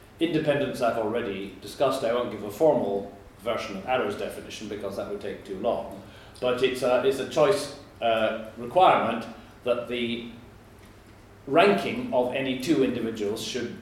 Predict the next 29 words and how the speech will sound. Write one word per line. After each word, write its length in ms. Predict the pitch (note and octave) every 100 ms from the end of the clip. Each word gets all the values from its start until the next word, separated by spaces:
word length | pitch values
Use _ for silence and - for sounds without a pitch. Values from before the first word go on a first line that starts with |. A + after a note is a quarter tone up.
| -
remain 480 | A2 B2 C#3 C3+ B2
the 60 |
same 480 | - C#3 A2+ A2 G#2+
irrespective 600 | A#2+ A#2 - B2+ A#2 G2
of 180 | G2+ G2 -
people's 420 | A#2 A2+ F#2+ -
changes 380 | - B2 G2+ F#2+
of 100 | -
opinions 720 | G2+ A#2+ G#2 G2 F#2 G2+ - - - -
about 400 | - F#2+ F#2+ - - - - -
numbers 260 | G2 G2 -
three 180 | G#2+ F2+
or 80 |
four, 260 | - B2+ G2+ G#2
or 240 | A2 G2+
addition 320 | G2 - G#2
or 100 | G2
subtraction 640 | F2+ G2+ - C3+ - - F2+
of 100 | F2
numbers 300 | F2+ E2 D#2+
three 200 | F#2+ D2+
or 100 | -
four. 260 | - B1+ - E2
These 120 | D#2
are 60 | -
different 280 | - - -
versions 440 | F2 E2 - D#2+ E2
of 100 |
an 100 | E2+